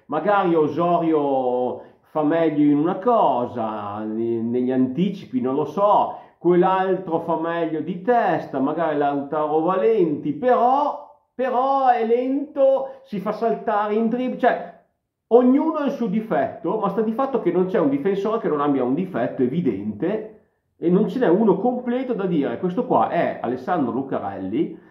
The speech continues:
di testa non ne me-, non ne metti uno in area che lui te le respinge tutte, ok? E ti chiude, chi sia in scivolata, che in anticipo". No, non è così, non ne abbiamo uno. Eh, noi, ripeto,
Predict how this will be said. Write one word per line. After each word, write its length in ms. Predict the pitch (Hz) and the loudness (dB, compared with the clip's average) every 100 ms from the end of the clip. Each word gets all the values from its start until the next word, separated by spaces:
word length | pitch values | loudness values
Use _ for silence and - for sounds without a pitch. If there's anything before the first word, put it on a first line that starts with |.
| _ | _
di 280 | 151 190 196 | -4 -2 6
testa 400 | 247 214 175 160 | 6 6 2 -2
non 160 | 156 | 0
ne 100 | 160 | 0
me-, 240 | 160 185 165 | 0 -2 0
non 280 | 160 165 156 | -2 0 0
ne 100 | 170 | 0
metti 320 | 202 196 180 | -2 -2 2
uno 160 | 170 | 4
in 100 | 160 | 4
area 260 | 175 160 151 | 2 0 0
che 60 | 160 | 0
lui 100 | 160 | 0
te 60 | |
le 80 | 127 | 0
respinge 500 | 131 - 170 113 127 | -4 -6 -6 -4 -2
tutte, 880 | - - - - 139 - - - _ | 0 -2 -6 -2 0 0 -6 -18 _
ok? 220 | 151 143 107 127 226 - - - | -8 -4 -2 2 0 -2 -10 -6
E 160 | 226 | -2
ti 140 | 262 - | -2 -4
chiude, 1040 | - 135 117 117 127 143 - - _ _ | -2 -2 0 0 0 0 -6 -18 _ _
chi 120 | _ 151 | _ -14
sia 240 | - 175 | -2 0
in 60 | 143 | 0
scivolata, 840 | 202 254 247 226 147 123 - 120 | -4 -2 2 2 2 0 -4 -4
che 80 | 160 | -4
in 140 | 156 | -4
anticipo". 920 | 196 185 117 - 107 120 123 - - _ | -4 -4 -8 -8 -10 -6 -6 -8 -20 _
No, 460 | 240 165 - - - | 0 0 -2 -16 -4
non 160 | 190 | 0
è 100 | 233 | 0
così, 300 | 202 208 185 | 0 0 2
non 160 | 156 208 | 2 2
ne 80 | 196 | 0
abbiamo 380 | 175 214 180 | 0 0 0
uno. 520 | 147 196 90 92 - _ _ _ _ _ _ | -2 -2 -2 -6 -14 _ _ _ _ _ _
Eh, 320 | 139 127 139 | -12 -4 0
noi, 520 | 170 233 175 135 - - _ _ | 2 2 2 0 -2 -10 _ _
ripeto, 920 | 156 180 254 233 127 101 98 - | -6 -4 0 0 0 -6 -10 -10